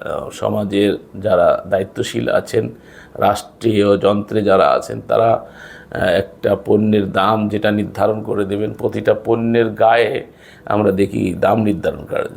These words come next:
যেখানে পণ্যের দাম নির্ধারণ করার মতো সুযোগ নেই, যেমন কাঁচামাল, সেখানে সরকার রেট দিয়ে দেয়।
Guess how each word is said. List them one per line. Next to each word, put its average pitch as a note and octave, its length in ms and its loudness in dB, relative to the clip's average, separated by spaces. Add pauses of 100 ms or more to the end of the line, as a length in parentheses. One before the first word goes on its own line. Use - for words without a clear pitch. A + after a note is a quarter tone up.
(120)
যেখানে A#2+ 520 0
পণ্যের G#2+ 460 0
দাম G2 280 4
নির্ধারণ G#2 480 -4
করার G2+ 260 2
মতো G2+ 300 -4
সুযোগ F#2+ 420 -4
নেই, G2+ 140 -2
যেমন G#2 220 0
কাঁচামাল, G2 640 0 (580)
সেখানে A2 460 0
সরকার A2 480 2
রেট A2+ 340 0
দিয়ে G2 180 -4
দেয়। F2 260 -6